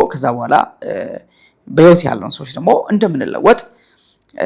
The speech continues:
እንደማንሞት ሞትን ሳንቀምስ ግን በዛው በሕያውነት እንዳለን ወደ ዘላለማዊነት እንደምንቀየር ወይም እንደምንወሰድ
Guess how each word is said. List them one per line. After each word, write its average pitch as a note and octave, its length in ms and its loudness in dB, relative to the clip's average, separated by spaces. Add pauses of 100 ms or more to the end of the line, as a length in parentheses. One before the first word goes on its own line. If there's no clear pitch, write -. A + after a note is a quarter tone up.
(160)
እንደማንሞት D3 680 2
ሞትን D3 280 0
ሳንቀምስ B2+ 540 -4
ግን F#3+ 220 2
በዛው F3 360 4
በሕያውነት D#3+ 680 2
እንዳለን - 400 0 (600)
ወደ D#3+ 140 6 (140)
ዘላለማዊነት F#3+ 960 6
እንደምንቀየር C#3 800 -4
ወይም D3 200 -2 (180)
እንደምንወሰድ D3 680 2